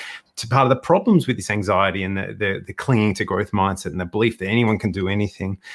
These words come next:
It's just untrue because of luck, amongst a million other things, right? And so I, I blame you Americans. No, it's, it's untrue 'cause I, I, I, you know, you contribute so much to education, psychology, and, you know,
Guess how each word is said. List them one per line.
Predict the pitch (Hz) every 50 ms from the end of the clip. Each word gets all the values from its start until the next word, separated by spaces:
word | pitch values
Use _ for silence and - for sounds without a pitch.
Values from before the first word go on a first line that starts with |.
| - - - - - -
It's | - - -
just | - 226 247 240 - - 175 180 -
untrue | - 135 135 135 127 127 - - - 196 240 247 180
because | 98 - 131 123 - - - 139 160 160
of | 170 131 127
luck, | 147 139 180 220 - - - - -
amongst | 123 147 165 151 151 143 - -
a | 160
million | 151 147 156 156 143 135
other | 135 160 - 190 143
things, | - 113 95 85 - - -
right? | 90 113 -
And | - 127 123
so | - - 147 143 135 - - - - - - -
I, | 175 190 190
I | - 160
blame | 165 165 180 185 196 185 165
you | 165 156
Americans. | 139 135 139 135 123 - 113 101 -
No, | 127 117
it's, | 113 110 -
it's | - 127 -
untrue | 127 117 110 101 - 123 104 98
'cause | 95 101
I, | 107 101 107
I, | 110 - 110 113 113 - - 113 113
I, | - -
you | - 101 110 120 117 110
know, | 107 104
you | 101 101 104
contribute | - - 104 - - 104 104 104 98 -
so | - - 131 117 117 110
much | 107 98 92 101 101 -
to | - 101
education, | 90 - - - - 92 90 92 - - -
psychology, | - - - - - 104 101 92 - -
and, | - 85 -
you | 98 87
know, | 85